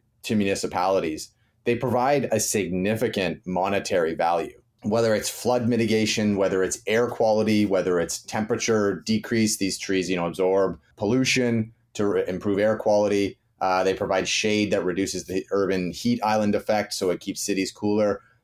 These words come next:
All of these things, if a city needs to do it on their own to mitigate the impacts of climate change,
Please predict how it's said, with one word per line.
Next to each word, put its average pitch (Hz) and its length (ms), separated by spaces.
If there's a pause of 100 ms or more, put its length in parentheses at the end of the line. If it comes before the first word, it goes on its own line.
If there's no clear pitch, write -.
(300)
All 190 160
of 208 80
these 180 240
things, 147 300
if 110 100
a 110 60
city 139 360
needs 113 260
to 110 80
do 123 340
it 110 160
on 110 200
their 98 320
own 104 500 (960)
to 110 280
mitigate 110 500
the 98 120
impacts 90 400
of 90 80
climate 87 340
change, 85 460